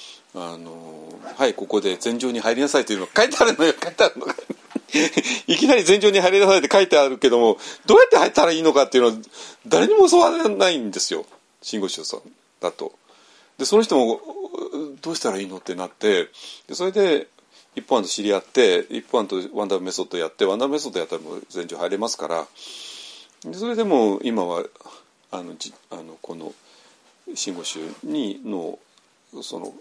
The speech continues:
通りにね、ここで、「あ、ここで禅定に入りなさい」と、「あ、そうか、はい、じゃあ入ります」って言って、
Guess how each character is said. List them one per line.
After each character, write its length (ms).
通 240
り 80
に 100
ね、 100
こ 120
こ 120
で、 160
「あ、 100
こ 120
こ 100
で 80
禅 180
定 80
に 80
入 120
り 60
な 80
さ 100
い」 80
と、 100
「あ、 60
そ 100
う 20
か、 80
は 160
い、 120
じ 80
ゃ 40
あ 40
入 140
り 60
ま 120
す」 100
っ 20
て 160
言 40
っ 20
て、 120